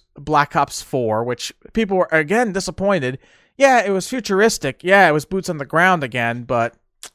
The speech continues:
yeah, the specialists weren't everybody's, uh, cup of tea, so to speak.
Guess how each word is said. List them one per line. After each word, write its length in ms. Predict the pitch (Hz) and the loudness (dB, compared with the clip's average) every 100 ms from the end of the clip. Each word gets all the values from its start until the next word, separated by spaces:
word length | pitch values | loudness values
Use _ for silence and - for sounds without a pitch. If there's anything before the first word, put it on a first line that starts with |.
| _ _ _ | _ _ _
yeah, 340 | 190 180 175 170 | -6 -2 0 -2
the 140 | 170 | -4
specialists 680 | - 208 202 214 214 - - | -4 -2 -2 -2 -4 -4 -10
weren't 240 | 170 165 - | -8 -10 -6
everybody's, 640 | 160 156 147 147 143 131 | -4 -2 -2 -2 -4 -8
uh, 240 | 147 131 127 | -4 -2 -2
cup 220 | - 147 | -4 -8
of 60 | - | -10
tea, 280 | 131 139 - _ _ | -8 -8 -10 _ _
so 160 | 175 | -6
to 80 | 156 | -6
speak. 340 | 151 160 165 | -6 -8 -10